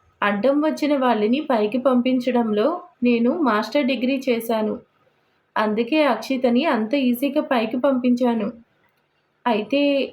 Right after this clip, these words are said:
నేను నీ మీద పోలీస్ కంప్లైంట్ ఇస్తాను," అంటాడు అగస్త్య. "పోలీసులు వాళ్ళు నన్నేం చేస్తారు? మా ఇంటి గేటు దగ్గర ఏమంటారు, నన్నేం చేయలేరు,"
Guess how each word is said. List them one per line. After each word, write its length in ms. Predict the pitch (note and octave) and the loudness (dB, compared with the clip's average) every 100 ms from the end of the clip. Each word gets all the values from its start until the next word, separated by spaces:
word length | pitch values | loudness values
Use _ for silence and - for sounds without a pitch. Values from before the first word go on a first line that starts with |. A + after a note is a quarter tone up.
| - | -2
నేను 240 | C4 C4+ C#4 | 0 2 2
నీ 140 | B3 | 2
మీద 260 | A#3 G#3+ B3+ | 2 0 -2
పోలీస్ 360 | D4 B3 A#3+ B3+ | 0 0 0 -2
కంప్లైంట్ 420 | C#4+ C#4 D4 C4+ | -4 -2 -2 -2
ఇస్తాను," 420 | B3+ A#3+ B3 B3 C4 | -2 -2 0 2 2
అంటాడు 460 | A#3 A3 A3 A3 B3+ | 0 -2 -2 0 0
అగస్త్య. 440 | G#3 G#3+ - A3+ G#3 A#3+ - _ _ _ _ _ _ - | -2 -6 -6 -4 -4 -6 -16 _ _ _ _ _ _ -2
"పోలీసులు 560 | A3 G#3+ B3 C4 D#4+ D4 | 0 2 0 0 0 2
వాళ్ళు 320 | B3+ A3+ D4 | 2 2 0
నన్నేం 400 | C4+ G#3+ A3 C4+ | 0 0 0 0
చేస్తారు? 560 | D4 C4+ - A#3+ A3 G#3+ - _ _ _ _ _ _ | 2 0 0 -2 0 -4 -8 _ _ _ _ _ _
మా 100 | B3+ A#3+ | -2 0
ఇంటి 280 | G3+ G#3 C4+ | 0 0 0
గేటు 320 | A#3+ G#3 G#3 | 0 0 0
దగ్గర 340 | C#4 A#3+ A#3+ A3+ C4 F#4 - _ _ _ _ _ _ _ _ _ _ _ _ _ _ _ _ _ _ _ _ _ _ _ _ B5+ B5+ _ _ _ _ _ _ _ - | 0 0 0 2 0 -2 -10 _ _ _ _ _ _ _ _ _ _ _ _ _ _ _ _ _ _ _ _ _ _ _ _ -20 _ _ _ _ _ _ _ _ 0
ఏమంటారు, 640 | G#3+ A#3 C4+ C#4+ C#4+ C#4 C#4+ C#4+ _ | 2 4 2 2 2 2 -2 -8 _
నన్నేం 380 | B3 A#3+ G#3 A#3+ | 0 2 4 0
చేయలేరు," 580 | C#4 C4 A#3 A#3+ A#3 | 2 2 4 4 2